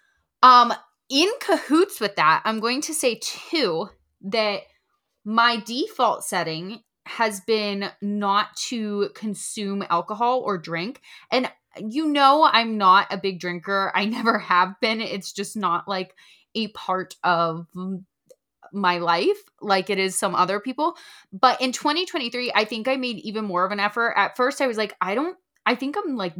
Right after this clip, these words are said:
done drinking, period." And then, so it was kinda like this evolution of trying to figure out, like,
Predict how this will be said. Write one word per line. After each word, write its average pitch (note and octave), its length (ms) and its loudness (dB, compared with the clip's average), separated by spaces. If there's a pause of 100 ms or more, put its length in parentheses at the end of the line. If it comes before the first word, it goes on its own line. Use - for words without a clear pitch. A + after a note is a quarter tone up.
(100)
done G3+ 400 0
drinking, F3 540 -8 (180)
period." D3+ 400 -8 (380)
And B3+ 120 0
then, D4+ 280 0
so D#4 180 -4
it C#4+ 40 -2
was C#4 120 -6
kinda E4 240 0
like F4+ 140 -4
this B3 200 -2
evolution G3+ 440 -2
of E3+ 80 -8
trying G3 220 -8
to F#3+ 60 -6
figure G3 260 -6
out, E3+ 220 4
like, E3+ 280 -4